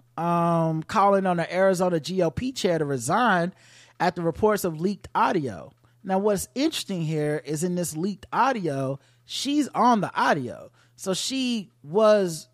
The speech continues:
she was aware of these comments. She, I don't know if she was aware of the recording, but she was aware of the comments 'cause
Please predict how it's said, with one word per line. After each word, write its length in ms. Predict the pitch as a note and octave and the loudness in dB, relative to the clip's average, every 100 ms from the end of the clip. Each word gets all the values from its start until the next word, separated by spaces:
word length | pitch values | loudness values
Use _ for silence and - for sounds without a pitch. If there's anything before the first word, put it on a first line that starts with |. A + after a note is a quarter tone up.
| _ | _
she 300 | - - B3+ | -8 -2 0
was 200 | A3+ G3+ | 2 4
aware 440 | F#3 D#3+ B3 C#4 A3 | 2 4 4 4 4
of 120 | G3+ | -2
these 180 | G3+ E3+ | -4 -4
comments. 600 | C4 D4 A3 F3+ E3 - | 0 2 2 0 -2 -8
She, 200 | G#3+ - | -8 -4
I 160 | C#3+ | 0
don't 120 | A3 A3 | 2 2
know 100 | G3+ | 2
if 60 | |
she 80 | G3+ | 2
was 60 | F3+ | 2
aware 200 | F#3 F3 | 4 4
of 40 | |
the 80 | D3 | 2
recording, 540 | B2+ A3+ B3 F3 E3 - _ _ _ _ - | -2 2 4 2 -4 -10 _ _ _ _ -2
but 120 | G3 | 0
she 100 | C#4+ | 2
was 100 | A3 | 4
aware 280 | F#3 B3 A3+ | 4 4 4
of 60 | |
the 80 | D3 | 2
comments 480 | - C#4+ E4+ G3 G3 | 0 2 4 4 2
'cause 300 | A3+ F#3+ | 0 -2